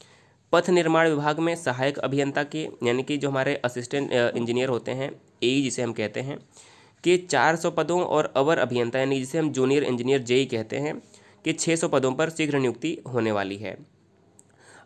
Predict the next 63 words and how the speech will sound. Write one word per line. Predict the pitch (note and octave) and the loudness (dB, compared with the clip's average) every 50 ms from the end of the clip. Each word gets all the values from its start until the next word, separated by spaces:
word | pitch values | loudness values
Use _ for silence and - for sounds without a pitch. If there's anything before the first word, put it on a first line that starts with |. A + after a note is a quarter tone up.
| - | -2
अगर | - D#3+ F3 | 2 4 4
हम | F#3 F3+ | 6 6
बात | E3 D#3+ D#3+ D#3+ | 4 4 4 2
करें | F#3 F#3 F3+ F3+ F3+ | 2 2 2 2 2
कि | F3+ | 0
कहाँ | - D3+ D3 D#3 D#3+ | -2 0 2 2 2
पर | E3 F3+ F3 | 2 0 0
कितने | E3 D3+ C3 D#3 D#3+ E3+ | -2 -2 -2 0 0 0
पदों | E3 D3 C#3 D3+ D3 | 0 0 -2 -2 -2
की | D#3 | -2
भर्ती | C#3+ C3+ B2 A#2+ D3+ | -2 -2 -2 -2 0
होने, | D3+ D3+ D#3+ D#3 | 0 2 2 0
दो-, | C#3+ C#3 C3+ B2+ | 2 2 0 2
दोस्तों | B2 B2+ B2+ - D3 | 0 -2 -2 -2 -4
आप | D3 D3 D3+ | -4 -2 -2
यहाँ | D3 C3+ | -2 -2
पर | D3+ D3 | -4 -4
साफ | - - B2 B2+ | -2 -2 -2 -2
साफ | - D3 C#3 | -2 -4 -4
देख | B2 A#2+ A#2 | -4 -4 -4
सकते | - C3 C#3 - | -6 -8 -10 -8
हैं, | D3 D#3 D#3+ - - _ _ - - - - - - _ _ _ _ _ _ _ _ _ _ _ - - - | -8 -8 -10 -12 -14 _ _ -20 -20 -20 -20 -20 -20 _ _ _ _ _ _ _ _ _ _ _ -8 -2 -2
शिक्षा | D3+ C#3+ - - F#3+ F#3+ | -2 0 0 2 2 4
विभाग | F3+ F3+ F3+ E3+ E3+ | 4 4 4 2 2
में | F#3 F3+ | 2 2
करीब | - F3 F3 F3 | 2 2 2 2
एक | - - C#3+ D3 D3 | 2 2 0 2 2
लाख | D#3+ D#3 D#3 - - | 2 2 2 2 0
पच्चीस | C3 C3+ D#3 D3 | -2 0 0 0
हज़ार | D3 D3 | 0 0
से | C#3+ - D#3 | 0 0 -2
अधिक | - C#3 D3+ C#3+ | -2 -2 -2 2
नियुक्ति | D3 C#3+ C#3 C#3 - D3+ | 2 2 2 2 0 -2
होने | D3 D3+ D3 C#3+ D3 | -2 0 0 0 0
वाली | D3 C#3+ C#3+ D3 C#3+ D3+ | 0 -2 -2 -2 -4 -4
है। | D#3+ E3 - - - _ _ - | -6 -8 -10 -14 -20 _ _ -10
इसके | A2+ - D3 | -6 -2 -2
अलावा | C#3+ C#3 C#3+ C#3+ D3+ D#3 B3+ B3+ - _ - - - - - _ _ _ - | 0 2 2 2 0 -2 -4 -6 -12 _ -20 -20 -20 -20 -20 _ _ _ 2
पुलिस | D3 D3 D#3+ E3+ E3 | 4 4 4 4 2
विभाग | E3+ D#3 D#3 D#3 D#3 D#3 | 0 0 2 0 0 2
में | E3 E3 D#3+ | 0 0 0
तीस | C#3+ C3+ | -2 -4
हज़ार | C#3 C3 C#3+ C#3 | -2 0 0 0
से | C#3+ - D3+ | 0 0 -2
अधिक | C#3 C#3 - | -2 -2 -2
पदों | C#3 C3+ C#3 C3+ | -2 0 0 0
पर | C#3+ C#3 | 0 0
भर्ती | C3 B2 B2 C#3+ | 0 -2 -2 -2
होने | C#3 C#3+ C#3 C#3 C3+ | -4 -2 -2 -2 -2
वाली, | C3+ C#3 C#3 C3+ | -2 -2 0 0
जिन-, | B2 A#2+ B2 A#2+ | 0 0 0 0
जिनमें | B2+ B2 C#3+ | 0 0 0
से | C#3 C#3 | -2 -4
पन्द्रह | - - B2+ A#2+ B2 C#3+ | -2 -2 0 0 0 0
हज़ार | C#3+ C#3 C#3 C3+ | 0 0 -2 -2
की | C3+ C#3 | -2 -4
भर्ती | B2+ B2+ A#2 - | -4 -4 -4 -4
प्रक्रिया | C#3 - C3+ - - C#3 A#2+ | -6 -6 -6 -4 -4 -2 -2
जल्द | A#2+ A#2 B2+ | -2 -2 -2
पूरी | B2+ C3 C3 C3+ | -2 -2 -2 -2
कर | C3+ C3+ C3 | -4 -4 -6
ली | C3+ C3+ | -6 -4
जाएगी | C3+ C#3 C#3 C#3 D3+ D#3+ F3+ | -4 -4 -4 -4 -6 -10 -12